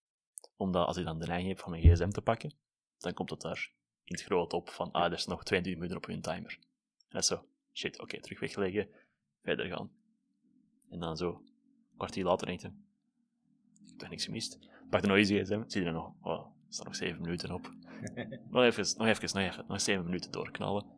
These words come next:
Speaker 1: Dan uiteindelijk, ja, merk je dat je niks gemist hebt op je gsm. <laughs>
Speaker 2: Maar geeft dat ook, ook zo'n gigantisch goed gevoel van, eh, stel je hebt die vijfentwintig minuten ingesteld en je ziet,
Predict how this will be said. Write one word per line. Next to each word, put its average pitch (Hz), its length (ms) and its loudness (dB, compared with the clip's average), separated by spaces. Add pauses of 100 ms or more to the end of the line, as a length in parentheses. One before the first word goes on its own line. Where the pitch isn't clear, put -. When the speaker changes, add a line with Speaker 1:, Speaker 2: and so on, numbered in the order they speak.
(480)
Speaker 1:
Dan 87 140 2
uiteindelijk, 85 480 -2
ja, 85 240 -8 (1300)
merk 87 220 4
je - 100 -2
dat - 100 -4
je 87 60 -4
niks 87 160 -2
gemist - 220 -4
hebt - 120 -8
op - 60 -16
je 85 260 -4
gsm. 80 240 -8 (280)
<laughs> - 260 -4
Speaker 2:
Maar - 100 -4
geeft 110 160 -6
dat 113 80 6
ook, 101 160 0
ook 131 140 -6
zo'n 127 360 -6
gigantisch 113 360 -4
goed 131 120 -6
gevoel 110 420 -6
van, 107 240 -4
eh, 95 280 0
stel 107 220 -2
je 104 60 0
hebt 107 140 -8
die 104 80 -8
vijfentwintig 101 500 0
minuten 101 240 -10
ingesteld 104 480 -6
en 101 60 -12
je 101 80 -10
ziet, 101 380 -10